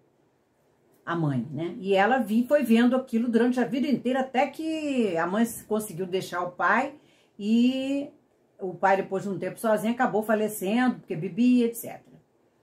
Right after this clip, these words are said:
Bom, gente, o que que eu posso concluir disso daí, né? O que que isso é? Ao contar isso, ela mesma começa a perceber que é a mesma história que ela vive hoje, a história que a mãe dela viveu.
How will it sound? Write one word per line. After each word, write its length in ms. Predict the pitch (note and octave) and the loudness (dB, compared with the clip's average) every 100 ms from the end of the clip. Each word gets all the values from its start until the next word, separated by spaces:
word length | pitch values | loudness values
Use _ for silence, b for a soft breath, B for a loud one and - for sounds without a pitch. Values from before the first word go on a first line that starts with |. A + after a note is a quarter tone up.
| _ _ _ _ _ _ _ _ _ _ | _ _ _ _ _ _ _ _ _ _
Bom, 220 | B3 A3+ | 2 2
gente, 320 | G#3+ A#3 G3+ A#3 | 4 0 0 -6
o 60 | |
que 180 | - D#4 | -8 -8
que 160 | - B3+ | -2 -2
eu 80 | |
posso 460 | A#3+ A3+ A3+ A3+ G#3 | -2 2 2 2 -6
concluir 560 | G#3+ G#3 G3 F#3 G3 E3 | -6 -6 -6 -8 -8 -10
disso 340 | G#3+ - E3 | -14 -14 -8
daí, 320 | F3+ D#3+ D#3 | -6 -4 -2
né? 180 | D#3 G#3+ | 2 2
O 80 | E3+ | 2
que 140 | A#3+ | -4
que 300 | A#3+ G#3+ A#3 | -4 0 0
isso 180 | D#4+ B3+ | 2 2
é? 180 | C4 C#4 | 4 4
Ao 200 | C#4 D#4 | 6 6
contar 560 | E4 D4+ B3 C#4+ D4+ G#3+ | 4 2 2 2 2 2
isso, 300 | D4 D#4 C#4 | -2 -2 2
ela 220 | D4+ D4+ | 4 8
mesma 640 | B3+ C4 F4+ C#4+ D4 F4 | 8 6 2 -2 -2 -2
começa 760 | F4 F4+ E4+ C4 B3+ C4 - D4 | -4 -2 0 2 2 0 -2 0
a 240 | B3 C4+ | 2 2
perceber 1120 | D#4+ - G4+ G#4+ G#4+ - D#4 G3 G3 G3 A#3 B3 _ _ _ _ _ _ _ _ _ | 0 -2 -2 -2 -2 -4 -6 0 2 4 2 -2 _ _ _ _ _ _ _ _ _
que 480 | E4 C#4+ D4 D4 - | 0 2 2 -2 -4
é 220 | C#4+ E4+ | 4 6
a 20 | |
mesma 280 | C#4+ D#4+ F#4 | 6 4 2
história 520 | - - A#3+ B3 E3 - _ _ _ _ - | 0 -2 -4 -4 -6 -12 _ _ _ _ 2
que 100 | C4+ | 4
ela 200 | D4+ C#4 | 6 4
vive 360 | G#3+ C4 C4 | 2 2 2
hoje, 300 | A3 B3+ C#4 | 4 4 2
a 20 | |
história 320 | D#4 - D#4 E4 | -4 0 2 4
que 80 | |
a 40 | D#4 | 2
mãe 120 | C4 | 0
dela 200 | B3+ D4+ | 2 0
viveu. 440 | D4 A#3+ B3+ B3 | -2 0 0 0